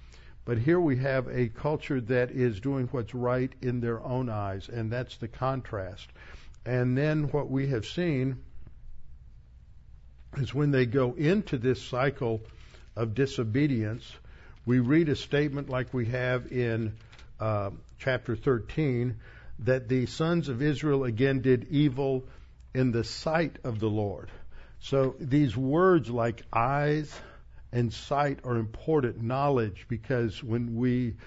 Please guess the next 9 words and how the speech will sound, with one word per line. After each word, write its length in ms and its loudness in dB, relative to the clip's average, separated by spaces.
knowledge 400 2
is 100 -2
often 600 -2
related 580 0
to 340 2
what 220 -6
we 200 -2
see. 540 -2
So 500 -4